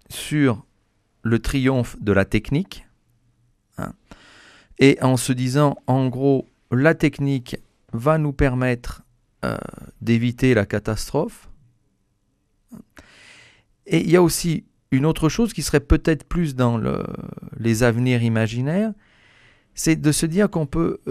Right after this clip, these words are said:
faire un retour à ce qui fonde vraiment une société. Et je pense que l'un des éléments importants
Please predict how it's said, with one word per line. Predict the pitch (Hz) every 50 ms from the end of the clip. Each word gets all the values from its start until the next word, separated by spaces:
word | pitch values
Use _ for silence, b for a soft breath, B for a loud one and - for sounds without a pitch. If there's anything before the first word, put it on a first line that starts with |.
| -
faire | - - - 175 165 151
un | 139 135
retour | 127 123 143 147 143 143 - - 165 180 190 208 214 202 208 - _ _ _ _
à | - 139
ce | - - 147
qui | 139 - 147 135
fonde | - - 165 170 180 151 123
vraiment | 113 110 120 135 143 147 156 156
une | 135 123 120
société. | - - - 131 120 - - 120 113 - - - - - _ _ B B B B B B B B B B B
Et | - 131 127
je | 131 165
pense | 165 - 190 185 165 -
que | - - 143
l'un | - - - 120 143 165 170
des | 156 151 139 127 135
éléments | 131 127 127 123 127 131 131 123 - _
importants | 117 113 110 - 131 120 - - - 160 185 214